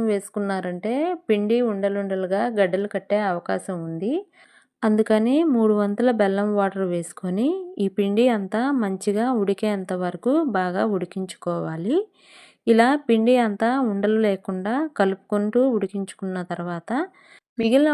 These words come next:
వాటర్ని కూడా వేసుకొని మొత్తం కలుపుకుంటూ ఉడికించుకోవాలి. ఈ విధంగా కరిగించుకున్న బెల్లం వాటర్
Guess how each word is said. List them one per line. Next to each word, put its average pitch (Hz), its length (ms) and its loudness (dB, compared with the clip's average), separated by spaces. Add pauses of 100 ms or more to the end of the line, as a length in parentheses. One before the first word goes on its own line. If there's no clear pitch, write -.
వాటర్ని 214 460 0
కూడా 196 180 2 (100)
వేసుకొని 190 500 -4 (640)
మొత్తం 220 360 0 (140)
కలుపుకుంటూ 208 580 0 (180)
ఉడికించుకోవాలి. 185 1000 -4 (360)
ఈ 208 120 2
విధంగా 202 420 -4 (140)
కరిగించుకున్న 202 720 -4 (180)
బెల్లం 185 400 -4
వాటర్ 175 280 -8